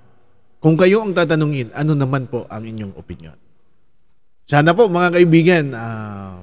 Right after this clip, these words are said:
magbigay naman tayo ng opinyon, ano po, patungkol po sa bagay na ito. Nakakatuwa lang isipin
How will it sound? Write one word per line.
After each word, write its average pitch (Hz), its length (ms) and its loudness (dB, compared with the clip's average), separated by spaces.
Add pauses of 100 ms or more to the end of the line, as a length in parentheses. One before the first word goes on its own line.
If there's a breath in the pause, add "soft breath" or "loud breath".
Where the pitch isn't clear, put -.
magbigay 131 400 2
naman 135 240 -2
tayo 117 320 -2
ng 110 160 -12 (540)
opinyon, 117 420 0
ano 101 160 -12
po, 92 240 -16 (400)
patungkol 120 460 2
po 92 180 -10
sa - 160 -10
bagay 85 400 -10
na 90 80 -10
ito. - 200 -18 (920)
Nakakatuwa 131 560 2
lang 127 160 0
isipin 120 400 -2